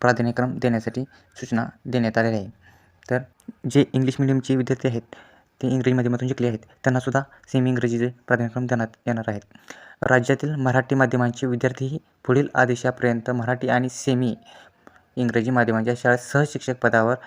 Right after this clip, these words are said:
नियुक्तीसाठी प्राधान्यक्रम, म्हणजे प्रेफरन्स देऊ शकतील. म्हणजे जे मराठी माध्यमाचे विद्यार्थी आहेत, त्यांना सेमी आणि मराठी दोन्हीमध्ये सहशिक्षक म्हणून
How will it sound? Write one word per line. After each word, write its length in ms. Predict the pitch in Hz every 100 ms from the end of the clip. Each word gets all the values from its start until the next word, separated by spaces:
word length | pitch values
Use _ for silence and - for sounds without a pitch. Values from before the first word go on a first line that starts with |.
| -
नियुक्तीसाठी 460 | 120 113 113 113 127 - _
प्राधान्यक्रम, 480 | - 123 113 110 110
म्हणजे 420 | 104 - - 113
प्रेफरन्स 420 | 113 127 117 127 -
देऊ 200 | 131 127
शकतील. 280 | 110 - 107 - - - _
म्हणजे 220 | 117 117 147 -
जे 60 | 127
मराठी 320 | 123 123 135 139 - _ _
माध्यमाचे 420 | 123 120 127 123 131
विद्यार्थी 380 | - 127 123 123
आहेत, 100 | 110 _ - _
त्यांना 200 | 123 123 135
सेमी 280 | - 131
आणि 120 | 123 127
मराठी 260 | 123 117
दोन्हीमध्ये 500 | 127 123 120 120 127 - _ -
सहशिक्षक 360 | 123 123 -
म्हणून 260 | 117 117